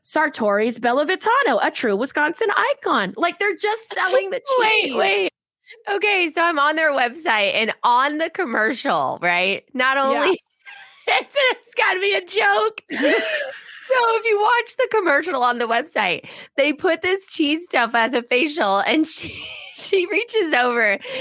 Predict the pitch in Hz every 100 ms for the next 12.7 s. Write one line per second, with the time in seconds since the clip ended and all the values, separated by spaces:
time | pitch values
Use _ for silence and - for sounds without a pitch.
0 | - 269 277 - 330 269 - - 247 381
1 | 269 320 294 262 269 381 370 - - -
2 | 807 807 807 - - - _ - 494 523
3 | 440 - 480 480 - - 311 330 440 -
4 | 302 - 220 285 440 440 494 453 440 381
5 | 320 262 190 180 226 - - - 640 254
6 | 269 269 285 - - 269 285 - 254 240
7 | 254 226 214 175 156 233 247 254 294 302
8 | 247 214 208 220 208 196 185 190 214 -
9 | 247 240 - - 311 311 277 240 247 247
10 | 254 262 233 208 196 196 - 226 220 294
11 | 196 226 - 202 220 - 233 247 226 233
12 | 180 190 180 175 554 - -